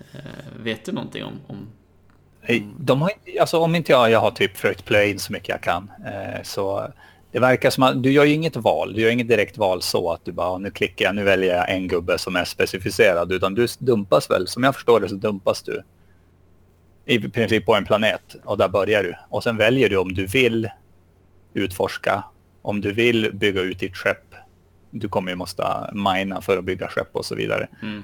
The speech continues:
Speaker 2: Eller om du vill bli en, eh, trader då och fara runt. För, eh, om du ma-, som jag har förstått, om du minar på en planet, så en, en raritet, de har ju ett eget periodiskt system också. De har ju byggt ett helt nytt från scratch.
Speaker 1: Ja.
Speaker 2: Så att, ah,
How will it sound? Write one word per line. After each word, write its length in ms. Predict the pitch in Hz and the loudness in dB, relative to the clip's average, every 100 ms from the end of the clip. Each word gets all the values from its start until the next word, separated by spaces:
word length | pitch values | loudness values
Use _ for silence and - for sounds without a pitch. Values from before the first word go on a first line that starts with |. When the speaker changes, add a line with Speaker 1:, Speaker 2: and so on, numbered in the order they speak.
| - | -6
Speaker 2:
Eller 400 | - 107 104 98 | 0 0 2 0
om 140 | 95 | 0
du 80 | 95 | 0
vill 200 | 98 95 | 2 2
bli 200 | 104 107 | 2 2
en, 240 | 90 87 101 | 0 -2 -8
eh, 160 | 107 | -10
trader 480 | - 95 98 92 87 | -4 0 2 0 -4
då 200 | - - - _ | -6 -10 -14 _
och 220 | - 101 90 | -6 -6 0
fara 220 | 98 90 | 0 0
runt. 480 | - - - - - _ - | -4 -8 -16 -20 -20 _ -4
För, 480 | 110 101 101 101 | 0 2 4 2
eh, 80 | - - | 0 -2
om 140 | 113 | 0
du 80 | 120 | 0
ma-, 440 | 120 123 123 - - | 2 2 0 -8 -8
som 180 | - | -2
jag 60 | 123 | 0
har 40 | |
förstått, 280 | 113 - - | 0 -2 -6
om 80 | 104 | -4
du 60 | 107 | -2
minar 300 | 113 117 104 | -2 -2 -2
på 120 | 101 | -2
en 160 | 95 | -2
planet, 500 | 95 95 90 - - - - | -2 -4 -4 -10 -16 -20 -20
så 140 | - | -10
en, 260 | 120 - - | -6 -6 -4
en 200 | 110 104 104 | -6 -6 -4
raritet, 580 | 104 101 98 98 120 | -2 0 0 0 -2
de 120 | 110 113 | 0 2
har 60 | |
ju 60 | 110 | 4
ett 60 | |
eget 360 | 120 110 98 - | 4 4 2 -2
periodiskt 460 | 101 98 95 92 - | 0 2 2 -2 -4
system 420 | 98 - 110 - | -4 -2 -4 -6
också. 220 | - - | -12 -12
De 160 | - 95 | -10 -8
har 60 | |
ju 40 | 90 | -4
byggt 200 | 92 - | -2 -2
ett 120 | 95 | -6
helt 220 | 104 90 _ - 190 | -6 -10 _ -20 -14
nytt 380 | 104 98 - - _ _ _ | -8 -8 -10 -20 _ _ _
från 180 | - 95 | -4 -4
scratch. 500 | - 101 - - - _ _ _ | 0 0 0 -8 -12 _ _ _
Speaker 1:
Ja. 360 | 110 104 107 117 | -14 -10 -10 -6
Speaker 2:
Så 140 | - | -6
att, 100 | - | -4
ah, 220 | - 92 | -4 -6